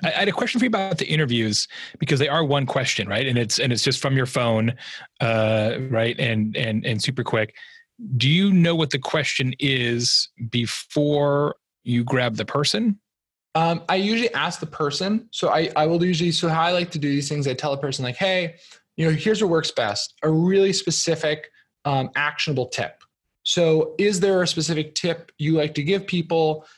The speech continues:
Speaker 2: And then sometimes people are like, "Oh yeah, I got it." And some people need some more prompting. And I usually tell them, you know, the best sort of categories for LinkedIn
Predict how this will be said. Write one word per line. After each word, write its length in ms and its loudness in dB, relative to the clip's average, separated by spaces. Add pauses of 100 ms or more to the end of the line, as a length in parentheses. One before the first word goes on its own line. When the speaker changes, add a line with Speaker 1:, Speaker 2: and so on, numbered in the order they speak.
(240)
Speaker 2:
And 120 0
then 360 -2
sometimes 280 0
people 120 -2
are 60 4
like, 120 -2
"Oh 120 2
yeah, 160 2
I 80 -2
got 260 -2
it." 120 -6 (340)
And 120 0
some 140 2
people 180 2
need 180 2
some 100 -2
more 100 0
prompting. 500 -4
And 80 -2
I 40 -2
usually 400 0
tell 240 0
them, 220 0
you 100 -2
know, 180 -2
the 100 -4
best 320 0
sort 120 0
of 100 -4
categories 720 -2
for 160 -4
LinkedIn 520 -2